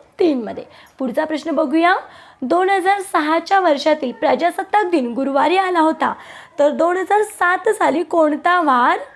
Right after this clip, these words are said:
येईल? त्याच दिवशी विचारले प्रजासत्ताक दिनाचा, पण दोन हजार सात मधला प्रजासत्ताक दिन कोणत्या वारी येईल? आता आपल्याला माहिती आहे की दोन हजार सहा आहे पण सामान्य वर्ष आहे आणि दोन हजार सात हे सुद्धा सामान्य वर्ष आहे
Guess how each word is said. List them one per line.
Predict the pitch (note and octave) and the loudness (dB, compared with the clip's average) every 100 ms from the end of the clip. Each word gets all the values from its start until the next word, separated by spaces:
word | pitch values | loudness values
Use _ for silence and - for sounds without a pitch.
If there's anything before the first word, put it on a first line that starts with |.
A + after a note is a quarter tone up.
| G4 | -4
येईल? | D4 F#4+ A#3 - - - _ | 0 2 0 -2 -18 -20 _
त्याच | G#4 A4+ - G#4+ | 0 0 2 2
दिवशी | G4+ F4 F4+ | 2 2 0
विचारले | C#4+ - A3+ A3+ | 0 0 -2 0
प्रजासत्ताक | D4 C#4 E4 E4+ F4+ | 0 2 0 -2 -2
दिनाचा, | D#4+ E4 E4 E4 G#4 C#5+ - | 0 0 0 2 0 0 -6
पण | F#4 A4+ | -4 0
दोन | G4 F4+ | 0 0
हजार | F4 G#4+ | 0 0
सात | A#4 G4+ F#4+ F#4+ | 0 0 0 0
मधला | F4+ D4+ | 0 0
प्रजासत्ताक | C#4 B3+ A#3+ B3+ C4 C#4 | 0 0 -2 -4 -2 -2
दिन | B3 F#4 C5+ - | 0 -2 -2 0
कोणत्या | A4+ G#4 F4+ F4 | 0 0 0 2
वारी | C#4+ B3 | 2 0
येईल? | A#3 - - - - - | -2 -4 -12 -20 -20 -8
आता | E4+ F4 | -4 0
आपल्याला | A4 G#4+ G4+ G4+ | 0 2 0 0
माहिती | G4 E4+ | 0 0
आहे | |
की | E4+ F#4+ | 0 0
दोन | F#4 F#4 | 2 2
हजार | F4+ G4 | 2 0
सहा | F#4+ F#4+ F#4 | -2 0 2
आहे | F#4 F4 A3+ | 2 2 0
पण | D#4+ F4+ | 0 0
सामान्य | F#4 E4+ F4+ F4 | 0 2 2 0
वर्ष | F4+ F4 F#4+ | 0 -2 0
आहे | F#4 F#4 - C5 C5+ | -2 -2 -16 -8 -2
आणि | E4 F#4 | 0 0
दोन | G4 G4+ | 0 0
हजार | F#4+ G4+ | 0 -2
सात | F#4+ G#4 G#4 G#4 - | 0 -2 -2 -6 -10
हे | - A#4 | -2 0
सुद्धा | A#4+ A4 G#4 | 2 2 2
सामान्य | G4+ F4 E4+ E4 | 0 2 2 2
वर्ष | E4 D#4+ | 2 2
आहे | E4 | -2